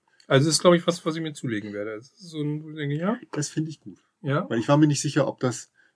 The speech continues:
Speaker 2: ob das, äh, auch dann noch die fünfte, sechste Partie noch hält.
Speaker 1: Mhm.
Speaker 2: Aber auf jeden Fall, äh, interessant genug, um das auf jeden Fall, äh, sich auf die Liste zu schreiben. Das ist,
Speaker 1: Mhm.
Speaker 2: ist alle Male.
Speaker 1: Ja,
Speaker 2: Mhm.
Speaker 1: okay.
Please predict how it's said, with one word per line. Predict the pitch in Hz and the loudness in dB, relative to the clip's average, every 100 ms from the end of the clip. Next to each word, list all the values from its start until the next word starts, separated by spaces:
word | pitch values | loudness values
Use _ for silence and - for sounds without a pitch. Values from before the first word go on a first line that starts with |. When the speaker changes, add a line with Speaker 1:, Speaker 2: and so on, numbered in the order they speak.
| _ | _
Speaker 2:
ob | - | -8
das, | - 117 113 | -4 -4 -4
äh, | 120 117 110 | -2 0 0
auch | 113 - | -4 -4
dann | 117 110 | -4 -4
noch | 107 | -6
die | - 107 | -8 -10
fünfte, | - 139 - 127 | -6 -6 -2 0
sechste | 117 117 147 | 0 -4 -8
Partie | - 143 151 | -10 -8 -4
noch | 147 | -4
hält. | 139 170 | -2 0
Speaker 1:
Mhm. | 143 135 143 151 _ _ | 2 4 4 0 _ _
Speaker 2:
Aber | 110 113 110 | 0 2 2
auf | 110 | 2
jeden | 127 127 | -2 -2
Fall, | 131 117 117 - | 0 0 0 0
äh, | 123 117 113 | 0 0 0
interessant | 117 - - 139 | -4 -6 -4 -2
genug, | 139 131 131 | -2 -2 -4
um | 123 117 | -8 -8
das | 107 | -8
auf | 107 104 | -6 -6
jeden | 110 | -6
Fall, | 107 107 101 101 101 | -6 -6 -4 -6 -8
äh, | 101 98 101 | -6 -4 -6
sich | 98 - - | -8 -16 -18
auf | 110 | -12
die | 110 | -8
Liste | 113 117 | -6 -8
zu | 104 107 | -8 -10
schreiben. | - 104 107 127 123 | -8 -6 -4 -4 -6
Das | - | -4
ist, | 131 131 143 180 | 0 2 0 -2
Speaker 1:
Mhm. | |
Speaker 2:
ist | 156 - - - | -10 -20 -20 -16
alle | 98 92 | -12 -10
Male. | 87 85 _ _ _ _ _ _ | -12 -16 _ _ _ _ _ _
Speaker 1:
Ja, | 233 - - - - _ - | 0 0 -2 -20 -20 _ -8
Speaker 2:
Mhm. | 127 | -4
Speaker 1:
okay. | 170 185 139 | -2 -2 -2